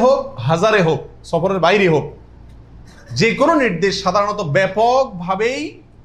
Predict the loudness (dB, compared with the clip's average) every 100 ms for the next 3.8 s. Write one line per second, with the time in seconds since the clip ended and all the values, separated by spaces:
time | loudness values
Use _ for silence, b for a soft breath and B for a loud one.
0 | -20 -12 -4 0 0 0 -8 -8 -8 -6
1 | -8 -8 -8 -8 -10 -8 -2 -2 -2 0
2 | 2 2 0 -2 -2 -4 -6 -16 -20 -20
3 | -20 -20 -20 -6 -2 0 0